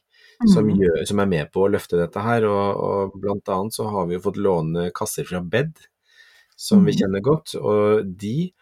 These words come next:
Speaker 1: har for øvrig en labyrint som de har bygget. Er, er det tolv meter med labyrint, hvor i denne inspirasjonshagen så skal da plantes med planter, jeg tror det er fra Norges Gartnerforbund og Eliteplanter, eller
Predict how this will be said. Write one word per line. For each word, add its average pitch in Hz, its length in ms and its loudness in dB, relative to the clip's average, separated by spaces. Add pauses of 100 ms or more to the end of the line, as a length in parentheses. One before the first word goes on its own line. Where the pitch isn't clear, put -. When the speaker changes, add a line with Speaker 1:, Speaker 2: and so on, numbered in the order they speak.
(300)
Speaker 1:
har 104 360 0
for 127 200 -2
øvrig 101 580 0
en 104 260 -4
labyrint 110 800 -2
som - 460 -8
de 120 80 -2
har 113 80 0
bygget. 113 400 -6
Er, 107 180 0
er 98 60 -4
det 107 180 -6
tolv 104 460 -6
meter 85 360 -6
med 95 120 -2
labyrint, 101 760 -4
hvor 104 220 6
i - 540 -6
denne 98 180 4
inspirasjonshagen 90 960 -2
så 117 100 -6
skal - 200 -6
da 98 80 -4
plantes - 760 -4
med 92 600 -6 (580)
planter, 107 360 2
jeg 110 140 0
tror 104 360 -6
det 98 100 0
er 82 160 -2
fra 92 800 -4
Norges 90 400 -4
Gartnerforbund 90 840 -2
og 85 600 2
Eliteplanter, 82 720 -2
eller 90 560 2